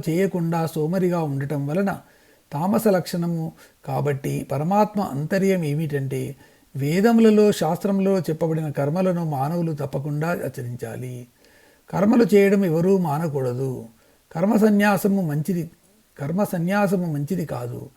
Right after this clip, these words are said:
కర్మలను వదిలి పారిపోకూడదు. అలా కర్మలు చేయకుండా ఉండటము, పారిపోవడము వారిలో ఉన్న మోహం వలన, అజ్ఞానం వలన, అవివేకం వలన జరుగుతుంది. కాబట్టి మానవులు, భక్తులు వేదశాస్త్ర పరిజ్ఞానం కలిగి ఉండాలి.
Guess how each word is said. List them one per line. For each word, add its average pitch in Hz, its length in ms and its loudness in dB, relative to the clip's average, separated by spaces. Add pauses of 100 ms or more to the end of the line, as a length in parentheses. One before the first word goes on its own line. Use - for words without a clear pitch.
(320)
కర్మలను 196 500 2
వదిలి 170 260 2
పారిపోకూడదు. 131 1000 -4 (480)
అలా 175 260 2
కర్మలు 185 380 2 (120)
చేయకుండా 190 440 4
ఉండటము, 165 680 -2 (440)
పారిపోవడము 165 920 0 (260)
వారిలో 165 360 0
ఉన్న 156 200 -4
మోహం 156 440 -2
వలన, 160 260 2
అజ్ఞానం 170 600 0
వలన, 160 240 0
అవివేకం 170 640 0
వలన 156 200 -4
జరుగుతుంది. 123 800 -6 (580)
కాబట్టి 151 500 -2
మానవులు, 165 680 -2 (420)
భక్తులు 151 440 0
వేదశాస్త్ర 175 800 0
పరిజ్ఞానం 180 680 0
కలిగి 160 240 0
ఉండాలి. 127 600 -6